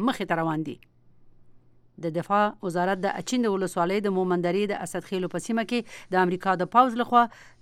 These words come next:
د بم د اچولو په نتیجه کې د اسلامي دولت یا داعش وسلوالې ډلې ته د سر د زیان د اویختو په باره کې یو راپورټ خپور کړی دی او وایي چې په دغه بمبارۍ کې د داعش په څلورو ویجاړو شوو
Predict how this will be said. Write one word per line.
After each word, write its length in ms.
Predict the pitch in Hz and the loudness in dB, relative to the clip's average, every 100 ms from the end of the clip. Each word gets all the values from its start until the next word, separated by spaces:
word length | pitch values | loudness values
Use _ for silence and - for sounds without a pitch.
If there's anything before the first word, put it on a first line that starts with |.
| 170 | -2
د 160 | 170 | 2
بم 240 | 220 240 226 | 4 4 2
د 160 | 208 | -2
اچولو 340 | 185 196 190 202 | -2 -2 -2 -2
په 140 | 180 | -2
نتیجه 360 | 170 170 220 220 | -2 -2 -2 -2
کې 400 | 233 - - 190 | -4 -6 -8 -4
د 160 | 196 190 | -2 -2
اسلامي 400 | 190 185 190 180 | 0 0 2 2
دولت 340 | 196 208 196 | 2 0 0
یا 140 | 180 175 | 2 4
داعش 320 | 190 262 - - - | 4 2 -2 -10 -12
وسلوالې 540 | 196 185 190 180 180 175 | -6 -4 0 2 2 2
ډلې 200 | 214 220 208 | 0 0 0
ته 260 | 233 - - - - | -2 -4 -18 -20 -6
د 100 | 190 190 | -4 -2
سر 240 | 247 247 202 | 0 0 0
د 100 | 196 | -2
زیان 260 | 165 240 247 | 0 0 2
د 60 | 233 - | 0 -4
اویختو 360 | 185 185 - 233 226 - - | -6 -6 -4 -4 -4 -6 -8
په 80 | 185 | 0
باره 180 | 180 208 214 | 2 2 0
کې 500 | 247 - - - 190 | -4 -6 -16 -6 0
یو 160 | 185 175 247 | 2 2 0
راپورټ 380 | - - 302 - | -2 2 0 0
خپور 200 | 220 196 | -2 0
کړی 140 | 233 226 | 0 4
دی 60 | 233 - 190 | 4 4 2
او 40 | 180 | 2
وایي 260 | 208 240 240 | 2 2 -2
چې 440 | - - - 233 - | -8 -20 -12 -6 2
په 80 | 202 | 6
دغه 140 | 247 247 | 6 4
بمبارۍ 380 | 220 185 180 175 | 4 4 4 2
کې 420 | 175 - - - 190 | -2 -4 -12 -2 0
د 120 | 180 | 4
داعش 260 | 190 233 - | 4 4 -2
په 100 | 202 | -4
څلورو 340 | 190 202 240 208 | -2 0 2 0
ویجاړو 400 | 190 185 180 175 | 0 2 0 0
شوو 220 | 220 190 | -2 0